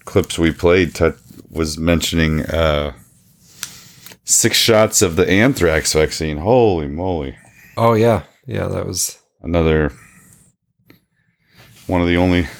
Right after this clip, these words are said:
Speaker 1: bright moves I made in my early twenties there.
Speaker 2: <laughs>
Speaker 1: Didn't make a lot
Speaker 2: Dodging
Speaker 1: of
Speaker 2: that.
Speaker 1: Didn't make a lot of them, but for some reason made that one.
Speaker 2: <laughs> Yeah, that was, uh, God was l-, looking out for you.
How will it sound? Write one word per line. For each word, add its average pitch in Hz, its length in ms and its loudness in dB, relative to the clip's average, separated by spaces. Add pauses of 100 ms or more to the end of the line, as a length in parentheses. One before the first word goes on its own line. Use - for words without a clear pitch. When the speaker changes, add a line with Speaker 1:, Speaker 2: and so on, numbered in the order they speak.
(300)
Speaker 1:
bright 90 300 2
moves 90 340 2
I 80 100 4
made 82 260 2
in 85 60 0
my 73 120 2
early 73 240 0
twenties 80 440 -4
there. 87 280 -2 (240)
Speaker 2:
<laughs> - 220 -16
Speaker 1:
Didn't 90 160 0
make 92 140 2
a 92 60 2
lot 92 140 4
Speaker 2:
Dodging 85 120 2
Speaker 1:
of - 60 0
Speaker 2:
that. 127 360 0 (240)
Speaker 1:
Didn't 95 160 -4
make 107 140 2
a 101 60 2
lot 107 200 4
of 95 60 0
them, 80 120 -4
but 76 160 -4
for 82 80 -10
some 90 220 -2
reason 87 240 -2
made 87 200 -2
that 90 220 -4
one. 71 220 -18
Speaker 2:
<laughs> - 600 -20
Yeah, 131 340 2 (120)
that 104 200 -2
was, - 1000 -6 (580)
uh, - 60 -10 (1400)
God 123 300 0
was 113 300 0
l-, 120 360 -2 (240)
looking 139 540 0
out 165 200 4
for 123 180 4
you. 104 240 4